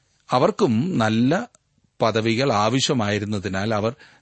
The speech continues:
നീരസപ്പെടുകയാണ്. ആയതിനാൽ യേശുക്രിസ്തുവിന് വേറൊരു പ്രമാണം അവരെ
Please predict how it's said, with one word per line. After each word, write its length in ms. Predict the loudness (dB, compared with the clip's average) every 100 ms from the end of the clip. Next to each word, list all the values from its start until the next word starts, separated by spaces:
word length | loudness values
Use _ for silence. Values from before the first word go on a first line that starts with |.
| -2
നീരസപ്പെടുകയാണ്. 1000 | 2 2 2 -2 -4 -6 -6 -12 -16 -20 _ _ _ _ _ _ -6
ആയതിനാൽ 440 | -2 0 0 0 2
യേശുക്രിസ്തുവിന് 840 | 0 0 -4 -6 -6 -4 -4 -4 -8 -18 -20 -20 -2 2
വേറൊരു 440 | 4 4 2 0
പ്രമാണം 520 | -2 -4 -4 -4 -8 _ _ _ _ _ -6
അവരെ 320 | -2 0 -2